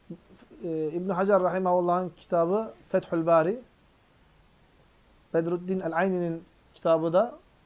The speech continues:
Umdetul Kari. İkisi de aynı çağda yaşamış. Mısırlı alimler. Ne diyor bakın bu Hanefi alim? "O faziletli, maharetli, takvalı, tertemiz, vera sahibi, hadis ve tefsir ilimlerinin suvarisi.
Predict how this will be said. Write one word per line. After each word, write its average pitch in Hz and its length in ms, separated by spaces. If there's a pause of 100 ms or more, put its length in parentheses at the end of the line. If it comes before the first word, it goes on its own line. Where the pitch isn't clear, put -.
(300)
Umdetul 185 420
Kari. 175 440 (1500)
İkisi 208 260
de 202 140
aynı 196 320
çağda 165 220
yaşamış. 151 500 (1120)
Mısırlı 160 400
alimler. 135 440 (720)
Ne 202 140
diyor 160 160
bakın 139 300 (540)
bu 143 120
Hanefi 143 320
alim? 160 340
"O 208 120
faziletli, 180 680 (140)
maharetli, 165 520
takvalı, 165 480
tertemiz, 147 640
vera 156 280
sahibi, 151 340
hadis 147 320
ve 156 60
tefsir 151 320
ilimlerinin 165 420
suvarisi. 147 580